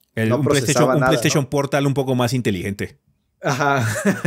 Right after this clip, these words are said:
Speaker 2: <laughs> algo que
Speaker 1: Sí.
Speaker 2: sea más útil, güey.
Speaker 1: <laughs>
Speaker 2: Que no necesite una consola encendida para
Speaker 1: Sí.
Speaker 2: funcionar.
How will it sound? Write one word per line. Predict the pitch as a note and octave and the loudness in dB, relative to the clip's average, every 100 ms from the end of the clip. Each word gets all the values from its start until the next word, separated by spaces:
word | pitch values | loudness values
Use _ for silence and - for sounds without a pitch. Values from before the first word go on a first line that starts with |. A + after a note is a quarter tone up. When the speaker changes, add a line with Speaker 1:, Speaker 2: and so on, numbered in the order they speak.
| D3+ - | 0 0
Speaker 2:
<laughs> | - | 0
algo | C#3 C#3+ C3+ | 0 0 0
que | B2 | -2
Speaker 1:
Sí. | - - F#3 | -2 -2 0
Speaker 2:
sea | C3 | 2
más | E3+ A#2+ | 2 2
útil, | G3+ D3 A#2+ F3 | 0 0 -2 0
güey. | A2 - | -2 -2
Speaker 1:
<laughs> | - - _ - | -14 -20 _ -6
Speaker 2:
Que | C#3 | -4
no | D3 | -2
necesite | E3 D3 C3+ | -2 -2 -2
una | D#3 D#3 | -2 -2
consola | D3+ A#2+ C#3+ D3+ | -2 -2 -2 0
encendida | D3 B2 B2 C#3+ C#3 | -2 -2 -2 -2 -2
para | A#2+ | -6
Speaker 1:
Sí. | A2 | -6
Speaker 2:
funcionar. | C3+ A#2 A#2 A#2 B2 | -2 0 0 -4 -8